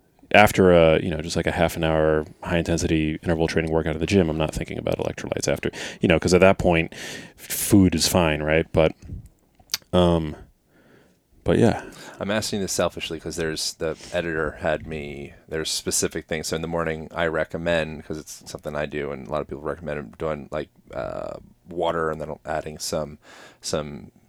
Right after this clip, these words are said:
Speaker 2: sea salt and then some lemon. And then I'm kind of curious about, like, apple cider vinegar
Speaker 1: Hmm.
Speaker 2: as well. Like, I do that. Do you think that you
Speaker 1: Doesn't
Speaker 2: got any
Speaker 1: provide,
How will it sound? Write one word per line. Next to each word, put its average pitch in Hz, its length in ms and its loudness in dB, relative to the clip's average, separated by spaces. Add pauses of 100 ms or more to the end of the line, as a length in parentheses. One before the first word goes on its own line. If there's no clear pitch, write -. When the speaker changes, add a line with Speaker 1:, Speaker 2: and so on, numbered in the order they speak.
Speaker 2:
sea 101 220 -2
salt 82 400 0
and 85 160 -8
then 69 300 -8
some 73 360 -6
lemon. 107 560 0
And 87 160 -4
then 80 380 -2
I'm 110 160 2
kind 113 240 2
of 92 160 -2
curious 87 340 -2
about, - 260 -4
like, 78 200 -10
apple 82 220 -4
cider 82 260 -4
vinegar 107 460 -6 (100)
Speaker 1:
Hmm. 98 260 4
Speaker 2:
as 92 120 -6
well. 92 180 2
Like, 110 180 0
I 87 180 -2
do 123 180 -4
that. 185 300 -2 (500)
Do 101 60 -8
you 104 140 -4
think 110 180 -6
that 107 120 -4
you - 40 -14
Speaker 1:
Doesn't 123 300 8
Speaker 2:
got 123 60 10
any 104 340 10
Speaker 1:
provide, 98 160 0